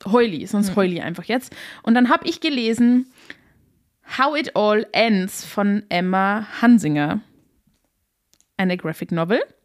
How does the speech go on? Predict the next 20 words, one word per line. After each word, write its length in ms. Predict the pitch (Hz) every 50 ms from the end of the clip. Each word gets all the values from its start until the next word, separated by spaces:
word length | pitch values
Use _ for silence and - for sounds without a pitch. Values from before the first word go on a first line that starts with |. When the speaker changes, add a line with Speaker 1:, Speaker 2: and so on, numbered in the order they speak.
| _ - - - - _ _ - -
Speaker 1:
die 140 | 214 208
übersetzt 460 | - 214 214 214 - 226 226 - - 247
worden 200 | 262 254 262 269
ist. 220 | 330 - - - _ - _ -
Die 100 | - - -
ist, 200 | - 254 - -
äh, 260 | - 269 277 285 294 311 330 - _ _ _ _ _ _ _ _ _ _ _ _ _ _ _ _ _ _
ich 60 | _
glaub, 180 | - 240 233 -
sie 180 | - 247 214
hat's 180 | 226 240 - -
auch 180 | - 214 208 208
gezeichnet. 960 | - 214 208 - - - - - - - - 170 165 160 156 170 - 254 -
Speaker 2:
Ist 220 | 202 233 - -
es 60 | - 277
Hansinger 400 | 277 285 311 339 330 330 330 285
oder 80 | 269 285
ist 120 | 277 -
es 160 | 285 - -
Hunsinger? 480 | 277 262 254 226 180 165 165 156 151